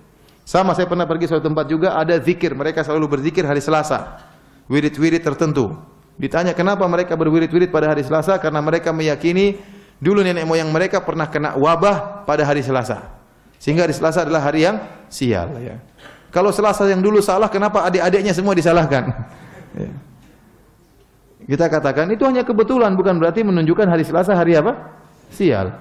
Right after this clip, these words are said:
Ya. Tatkala meyakini hari Selasa hari sial adalah ini merupakan kesyirikan. Sama tatkala mereka meyakini ada hari tertentu, hari tolak bala, mereka, kita bilang ini bid'ah, tidak ada contohnya, ya. Eh, terus buat makanan,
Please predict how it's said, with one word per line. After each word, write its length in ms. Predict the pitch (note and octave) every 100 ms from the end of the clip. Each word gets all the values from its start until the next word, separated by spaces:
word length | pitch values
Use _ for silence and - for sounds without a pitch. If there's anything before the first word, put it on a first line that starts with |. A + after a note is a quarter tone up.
| -
Ya. 160 | - -
Tatkala 360 | - - F#3
meyakini 360 | F#3 E3 D#3+ F3+
hari 120 | E3+ D3+
Selasa 280 | E3 E3
hari 120 | D#3 C#3
sial 200 | G3+ D#3+
adalah 120 | F3
ini 80 | F#3
merupakan 480 | F3+ C#3+ D3+ G3 G3
kesyirikan. 600 | C3 B2 A2 G#2 G#2+ G2+ - - _ _ _
Sama 320 | - G#3+ A3+ F#3
tatkala 280 | D#3+ F3 F3
mereka 240 | F#3 F3+
meyakini 360 | E3 C#3 F3 E3+
ada 160 | D3
hari 200 | C3+ C#3
tertentu, 600 | C#3+ C3+ C3 B2+ F3 E3+
hari 280 | C3 B2 C3
tolak 300 | A#2+ C3+ A#2+
bala, 640 | B2 E3 E3 D#3+ - - - - - _
mereka, 400 | - C#3+ - -
kita 200 | - F#3
bilang 200 | F#3+ F#3 G3
ini 80 | F#3+
bid'ah, 760 | E3+ E3+ D3+ D#3+ D3+ - - -
tidak 200 | D3 C#3+
ada 60 | C#3+
contohnya, 540 | C#3 C#3 C#3 B2 B2 D#3+ G#3 - - - _ _
ya. 280 | A#2+ D3 F3 - - - _ _ _ _ _
Eh, 140 | - C3
terus 240 | D3 D3
buat 160 | C3+ C#3
makanan, 720 | C3+ C3 D3 D3 D3+ D3+ D3